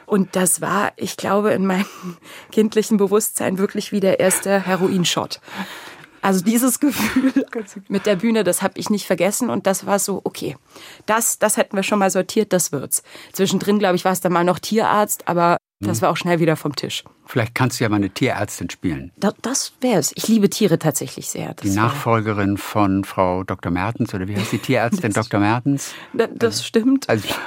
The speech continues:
Speaker 1: Oder ich hab jetzt gesehen, es gibt diese Kinderfilmreihe Woodwalkers, wo die mit
Speaker 2: Oh.
Speaker 1: Büffeln drehen und mit Greifvögeln und so ganz
Speaker 2: Okay.
Speaker 1: großen Tieren. Das wär's natürlich. <laughs> Ja.
Speaker 2: Von zu Hause aus war es okay,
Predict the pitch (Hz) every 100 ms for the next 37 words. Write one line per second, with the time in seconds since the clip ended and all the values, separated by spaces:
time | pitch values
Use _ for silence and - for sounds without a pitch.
0 | - - - 220 196 226 220 233 - 190
1 | 220 202 - - 190 175 180 170 - -
2 | 226 254 202 170 170 185 185 165 175 175
3 | 165 - - - - - - - - -
4 | - - 170 170 175 180 170 131 202 -
5 | 185 165 170 165 165 160 160 156 165 -
6 | - - - 143 180 196 - 160 151 151
7 | 165 165 160 170 - 180 180 180 170 196
8 | 147 156 - - _ 165 151 - 147 -
9 | - - - - - - - - - _
10 | _ - 214 - - - - 190 - -
11 | 135 - - _ _ _ _ _ _ _
12 | _ _ _ 143 135 139 135 165 160 156
13 | - 135 135 139 175 240